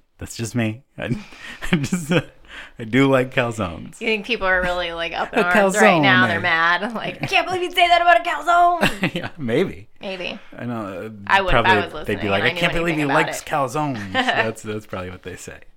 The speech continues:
Speaker 1: <laughs> Um. All right. Well,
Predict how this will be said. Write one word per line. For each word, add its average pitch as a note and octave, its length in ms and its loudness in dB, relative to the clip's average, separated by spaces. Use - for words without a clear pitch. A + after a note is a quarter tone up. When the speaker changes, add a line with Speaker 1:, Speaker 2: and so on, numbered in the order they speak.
Speaker 1:
<laughs> D3+ 60 -8
Um. G2+ 760 -2
All G#2 60 -6
right. B2 140 -4
Well, F#2 880 -6